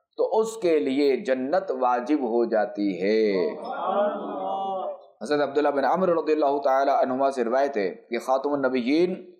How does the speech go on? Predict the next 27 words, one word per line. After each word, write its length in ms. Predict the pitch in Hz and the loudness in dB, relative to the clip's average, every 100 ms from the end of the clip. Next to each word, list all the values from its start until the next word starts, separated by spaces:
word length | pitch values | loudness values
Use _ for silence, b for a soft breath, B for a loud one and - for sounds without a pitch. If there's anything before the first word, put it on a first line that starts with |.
| _ _ _ - | _ _ _ -6
صلی 240 | 208 202 | -2 0
اللہ 320 | 170 170 170 | 2 0 0
تعالیٰ 580 | 151 147 175 175 165 156 131 | 0 2 2 2 2 2 2
علیہ 320 | 139 156 151 | 0 2 2
وآلہ 480 | 135 139 143 139 131 | 2 2 2 0 -2
وسلم 440 | 123 120 123 127 | 0 0 0 0
نے 100 | 113 | -2
فرمایا، 640 | - 101 104 113 151 220 - - _ - | -4 -2 0 2 2 0 -6 -18 _ -4
"جس 200 | 240 226 | -2 0
نے 140 | 247 | 0
نماز 400 | 214 175 196 214 202 | 2 0 0 0 0
پر 280 | 190 147 120 - - _ _ _ - | 0 0 -6 -12 -20 _ _ _ -8
مداومت 720 | 117 143 156 143 160 233 - | -4 0 2 2 0 -2 -2
کی، 240 | 117 92 - _ 117 | -6 -6 -14 _ -10
یعنی 200 | 135 117 | -8 -4
ہمیشگی 460 | 117 143 147 151 | 0 0 0 -2
کی، 400 | 110 92 71 _ _ _ _ _ _ _ _ - | -2 -6 -8 _ _ _ _ _ _ _ _ -4
تو 200 | 113 - | -4 -2
قیامت 420 | 120 127 139 135 | 0 0 0 -2
کے 100 | 120 | -2
دن 240 | 117 139 127 | 0 -2 0
وہ 120 | 120 | 0
نماز 480 | 117 104 110 143 175 170 | 0 0 0 0 0 -2
اس 240 | 127 - | -6 -4
کے 180 | 131 131 | 0 2
لیے 540 | 127 139 170 208 226 - - - _ _ _ _ - | 2 2 2 2 -2 -6 -16 -20 _ _ _ _ -10
نور، 560 | 101 123 151 196 254 | -2 0 2 4 2